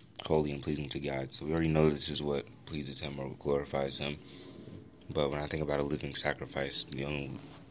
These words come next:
example of a true living sacrifice that we had was Jesus. So for me, looking at Jesus and his life and him being the role model for us and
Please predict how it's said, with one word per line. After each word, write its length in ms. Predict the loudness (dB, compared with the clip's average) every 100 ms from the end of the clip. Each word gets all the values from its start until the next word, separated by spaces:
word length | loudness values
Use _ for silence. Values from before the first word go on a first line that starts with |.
| -18 -16 -8
example 360 | -2 0 2 0
of 140 | 0
a 180 | 2 2 0 0
true 180 | 2 4
living 320 | 4 2 0
sacrifice 500 | 0 0 -2 -4 -2
that 100 | -2
we 100 | 0
had 300 | 2 2 0 -6 -14 -14 -14 -2
was 180 | 2 4
Jesus. 520 | 4 2 0 2 2 0 -14 -16 -16 -14 -14 -14 -4
So 400 | 6 8 8 4 -6 -14 -16 -16 -14 -8 4
for 100 | 8
me, 380 | 10 8 6 2 -10 -16 -16 -16 -16 -16 0
looking 280 | 6 6 6
at 140 | 4
Jesus 460 | 6 4 4 4 4
and 300 | 4 4 -2 -8 -16 -16 -6
his 200 | 4 6
life 320 | 6 4 4 2
and 220 | 0 0
him 200 | 0 4
being 420 | 6 6 2 -2 0
the 100 | 4
role 160 | 6
model 360 | 6 2 2 0
for 380 | 0 2 2 0 -10 -20 -18 -2 2
us 280 | 4 2
and 320 | 2 -2 -4